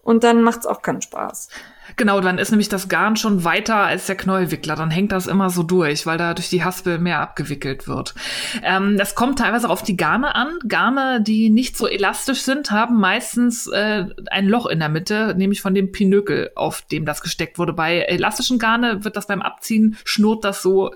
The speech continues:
Speaker 2: zusammen. Ähm, je unelastischer das Garn, also ich hab mal ein Leinengarn gewickelt, da blieb halt immer das Loch.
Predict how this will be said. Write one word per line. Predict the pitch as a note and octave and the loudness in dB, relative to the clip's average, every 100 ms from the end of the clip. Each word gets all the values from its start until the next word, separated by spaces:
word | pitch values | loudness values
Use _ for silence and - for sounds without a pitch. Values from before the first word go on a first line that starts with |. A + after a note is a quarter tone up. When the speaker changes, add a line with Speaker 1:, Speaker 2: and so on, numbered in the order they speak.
| - | -10
Speaker 2:
zusammen. | - F3+ F3+ C4 F4+ F#4+ - - - - - | -6 -2 0 2 0 -2 -8 -10 -10 -8 -2
Ähm, | G#3 A3 A#3 A#3+ A#3+ - _ - | 2 2 2 0 -2 -16 _ -14
je | E3 A3 - | -4 -2 0
unelastischer | C4+ C#4 B3 B3 - B3 B3 A#3+ A#3 A3+ - | 0 2 0 0 -2 -2 0 2 2 0 -2
das | G#3+ - | -6 -4
Garn, | G3 G3 A3 G#3 | 0 2 4 2
also | F3+ | 0
ich | F#3 | -2
hab | F3+ | 0
mal | |
ein | F3 | 2
Leinengarn | E3 F#3 B3+ G3 F#3+ G#3 | 2 4 4 4 4 4
gewickelt, | F#3+ G#3 G3+ G3 | 2 0 0 0
da | E3 | 2
blieb | E3+ G3+ | 0 0
halt | F3 - | -2 0
immer | G3 | 0
das | E3 - | 0 0
Loch. | G#3+ D#4 | 2 2